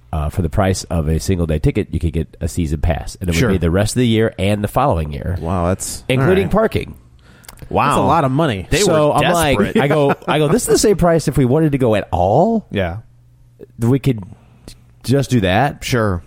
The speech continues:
Speaker 1: And
Speaker 2: And you never went back.
Speaker 1: it, well, the thing is, like, we go, um, first
Speaker 3: The,
Speaker 1: of all,
Speaker 3: the lady at the ticket
Speaker 1: we,
Speaker 3: booth gave you so much crap.
Speaker 1: we're, we're early risers. Um, so you, you, Tom is very familiar with the term rope drop. We are rope
Speaker 3: Uh-huh.
Speaker 1: droppers.
Speaker 3: Uh-huh.
Speaker 1: Uh,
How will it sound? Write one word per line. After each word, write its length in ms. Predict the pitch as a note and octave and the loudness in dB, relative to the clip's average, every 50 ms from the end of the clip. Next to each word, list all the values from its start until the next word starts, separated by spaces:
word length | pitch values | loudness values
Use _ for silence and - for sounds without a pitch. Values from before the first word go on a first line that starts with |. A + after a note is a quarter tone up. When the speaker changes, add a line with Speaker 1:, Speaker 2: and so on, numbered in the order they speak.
| - - | -4 -2
Speaker 1:
And 420 | A2+ A#2 A2+ A2+ A#2 A#2 - - - | 0 0 2 0 0 -4 -6 -8 -4
Speaker 2:
And 100 | - A#2+ A#2 | -2 -2 0
you 100 | G#2 G2+ | 0 0
never 340 | F#2+ A2 A2 A2 A#2 A#2+ A#2+ | 0 0 0 0 2 0 0
went 220 | A#2 A#2 G#2 D#2+ | 0 0 0 -2
back. 340 | - E2+ D2 C#2+ C#2+ - - - - - | -2 -4 -4 -6 -8 -12 -16 -10 -4 -2
Speaker 1:
it, 160 | A#2+ C3 C3 | 0 0 2
well, 240 | C#3 D3 C#3+ C#3 A2 | 2 2 2 2 2
the 200 | A2+ C#3 C3+ C3+ | 2 2 2 4
thing 140 | C#3 F3 F3 | 4 4 4
is, 160 | F3 E3 C3+ | 2 2 2
like, 260 | D3 C#3 B2 A2+ - - - | 2 2 0 0 -4 -10 -12
we 240 | - - C3 D3 D#3+ | -4 0 2 2 2
go, 480 | D3 C#3 C#3+ C3+ C3+ C3 C3 A2+ - - - - | 2 2 2 4 4 4 2 2 -2 -4 -2 0
um, 400 | G2 F#2+ F#2 F2 E2+ E2+ C#2 - - - - - - - | 2 2 2 2 0 -4 -10 -14 -20 -20 -20 -20 -14 -6
first 220 | - - C#3 C#3+ | -2 0 2 2
Speaker 3:
The, 60 | C#3 | 2
Speaker 1:
of 40 | C3 | 2
all, 160 | A#2+ A2+ G#2+ | 2 2 2
Speaker 3:
the 60 | G2+ | 2
lady 160 | D3+ D#3 D#3 D#3 | 2 2 2 2
at 40 | |
the 60 | C3+ C3 | 2 2
ticket 260 | - C#3+ C#3 C3+ D3 | 0 0 2 2 2
Speaker 1:
we, 80 | F#3+ | 2
Speaker 3:
booth 160 | B3 C4+ - - | 2 2 2 2
gave 140 | C#3 C3+ | 0 2
you 100 | B2 A#2+ | 2 2
so 160 | A#2 - C3+ B2 | 2 2 0 0
much 200 | B2 - - - | 0 -2 -2 0
crap. 500 | - B2+ E3 G#3 A3 - - - - - | 0 2 2 2 2 0 -2 -4 -6 -2
Speaker 1:
we're, 60 | - | 0
we're 240 | D3 D3+ F3 F#3+ G#3 | 2 2 4 4 2
early 300 | - C#3+ D3+ D#3 E3 F3+ | 2 2 2 4 4 4
risers. 600 | F#3 C3+ F2 E2+ F2 E2+ G#2+ D3 G3 G#3+ - - - - - - - - - - - - - - - - | 4 2 2 0 0 0 0 0 -2 -2 -8 -16 -20 -20 -20 -20 -20 -20 -20 -20 -20 -20 -20 -18 -8 -2
Um, 340 | - G#2 G2 F#2+ F#2+ F#2+ F#2+ | 0 2 4 2 2 0 -2
so 340 | - - A#2 G#2+ G#2 G#2+ D#2 - - | -2 0 2 2 2 0 0 -4 -4
you, 320 | - B2 C#3 C3 B2+ A#2 - | -2 0 2 2 2 2 2
you, 240 | B2+ C3+ C3 A2 - - | 0 0 0 0 -2 -2
Tom 420 | - - C3 C3 C3+ C3 A#2+ - - | 0 0 2 2 2 0 -2 -4 -2
is 160 | F2+ G2 G2+ F#2+ | -2 -2 0 -2
very 240 | F2+ F#2 A2+ A2 | -2 0 0 0
familiar 320 | G#2 - A2 G2+ F#2+ G2 F#2+ | 0 0 0 0 2 2 2
with 120 | E2+ E2+ | 0 0
the 60 | E2 | -2
term 220 | - - G2 F#2 E2 | -2 -2 -2 0 2
rope 260 | E2 F2 G2 G#2+ - | 2 2 2 2 0
drop. 340 | - D#3 E3+ B3 - - - - - - - - | 0 -2 -2 -2 -2 -8 -10 -14 -14 -20 -14 -6
We 140 | - F#2 F2+ | -4 -2 -2
are 180 | E2+ F2 E2+ | 0 0 0
rope 200 | D#2+ D#2+ F2+ G2 | 0 2 2 2
Speaker 3:
Uh-huh. 60 | A#2 A#2 | 2 2
Speaker 1:
droppers. 500 | - C#3+ - D#3 E3+ F3+ F3 D#3 - - | 2 0 2 2 2 0 0 -2 -4 -4
Speaker 3:
Uh-huh. 340 | A2 B2+ F3+ D#3+ - - | -2 -2 -2 -2 -2 0
Speaker 1:
Uh, 360 | G2 G2+ G2+ F#2+ F2+ E2+ E2 | 0 2 4 4 2 2 0